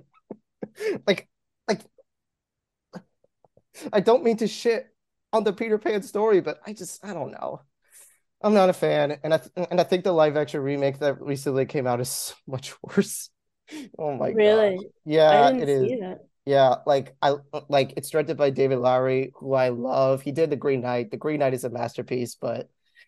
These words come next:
Speaker 1: yeah, I don't know. Uh, I'm considering putting it in bottom tier. Um,
Speaker 2: Really?
Speaker 1: I, I, I'm, I'm, I'm, I'm considering, I'm considering it, but I'm waiting to hear your defense. But I'm waiting to hear your opinion.
Speaker 2: My defense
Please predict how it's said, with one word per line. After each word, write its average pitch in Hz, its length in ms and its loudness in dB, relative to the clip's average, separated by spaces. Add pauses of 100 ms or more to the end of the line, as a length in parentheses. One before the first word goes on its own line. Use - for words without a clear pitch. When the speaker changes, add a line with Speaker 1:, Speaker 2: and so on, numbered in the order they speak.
(300)
Speaker 1:
yeah, 139 460 6
I 160 140 2
don't 147 160 6
know. 123 300 4 (240)
Uh, 127 480 6 (280)
I'm 139 80 -6
considering 165 520 -2
putting 151 240 0
it 143 80 0
in 131 100 -2
bottom 123 320 0
tier. 123 420 -4 (480)
Um, 220 100 0
Speaker 2:
Really? 508 540 10 (200)
Speaker 1:
I, 202 220 6
I, 202 200 6
I'm, 208 240 4
I'm, 208 260 4
I'm, 202 200 2 (180)
I'm 196 160 2
considering, 214 580 2
I'm 180 120 0
considering 208 460 -2
it, 135 100 -4
but 185 100 0
I'm 196 120 0
waiting 233 300 0
to 208 100 -6
hear 190 180 -4
your 208 200 -2
defense. - 520 -10 (220)
But 180 80 2
I'm 180 60 0
waiting 226 180 2
to 202 100 0
hear 190 160 0
your 196 200 2
opinion. - 420 -6 (500)
Speaker 2:
My 359 720 4 (160)
defense 294 1000 0